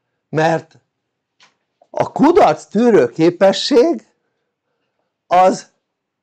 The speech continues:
fejlesztett képesség. Nem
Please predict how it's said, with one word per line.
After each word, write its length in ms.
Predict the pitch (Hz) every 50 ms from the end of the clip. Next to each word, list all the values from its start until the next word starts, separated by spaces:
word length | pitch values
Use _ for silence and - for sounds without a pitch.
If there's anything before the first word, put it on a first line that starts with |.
| _ _ _ _
fejlesztett 1200 | _ - - 196 202 196 180 165 151 143 135 139 - - - - 143 131 131 _ _ _ _ _ _
képesség. 680 | - 143 110 - - - - - - - 82 82 78 _ _ _ _ _ _ _ _ _ _ _ _ _ _ _ _ _ _ _ _ _ _ _ _ _ _ _ _
Nem 440 | - 151 190 214 202 175 139 117